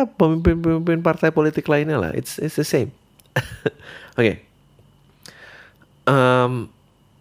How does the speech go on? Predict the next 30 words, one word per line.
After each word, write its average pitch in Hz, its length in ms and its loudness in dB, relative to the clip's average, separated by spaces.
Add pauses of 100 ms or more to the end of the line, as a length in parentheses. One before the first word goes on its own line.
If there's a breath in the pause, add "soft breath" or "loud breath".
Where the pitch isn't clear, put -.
(640)
a-, 92 160 -2 (320)
dari 135 240 4
Apin, 113 320 0
tanggapan 131 400 0
industri 123 320 0
kreatif. 107 400 0
Gue 170 160 4
setuju 165 320 2
kalau 104 320 4
industri 107 320 0
kreatif 107 320 0
itu 139 80 0
nggak 101 240 2
ada. 95 160 0
Tapi 127 240 2
menurut 120 240 0
gue 113 320 4
kebanyakan 110 480 0
orang 120 240 0
punya 113 240 2
lebih 104 240 2
dari 101 160 2
satu 104 240 -2
pekerjaan. 101 480 0 (560 loud breath)
Satu 120 560 0 (880)
untuk 117 320 -2
cari 110 240 2
makan 131 480 0 (480)
dan, 104 400 0 (440)
eh, 101 420 0